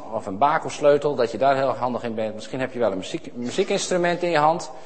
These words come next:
Misschien heb jij het wel in je vingers om leiding te geven, of om, eh, om, eh, om, om leraar te zijn, op wat voor manier ook. Wat voor talent heb jij van God gekregen? Wat voor kwaliteit heb jij gekregen? Ehm, wat heb je in je hand? Wat kan jij? En ga daar maar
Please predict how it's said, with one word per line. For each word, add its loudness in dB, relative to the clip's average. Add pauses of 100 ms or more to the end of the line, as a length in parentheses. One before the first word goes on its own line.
(300)
Misschien -2
heb -4
jij 10
het 4
wel 6
in 4
je 2
vingers -2
om -6
leiding 6
te -4
geven, 0
of -2
om, 0
eh, 2
om, -4
eh, -2 (320)
om, -4 (460)
om -4
leraar 6
te -6
zijn, 2
op -6
wat 2
voor -8
manier 0
ook. 2
Wat 2
voor -4
talent 6
heb -2
jij 4
van -6
God -4
gekregen? 2
Wat 2
voor -6
kwaliteit 6
heb -2
jij 2
gekregen? 0 (640)
Ehm, 4 (360)
wat 2
heb -2
je -2
in 0
je 0
hand? 0
Wat 4
kan 6
jij? 8
En -2
ga 4
daar 4
maar 6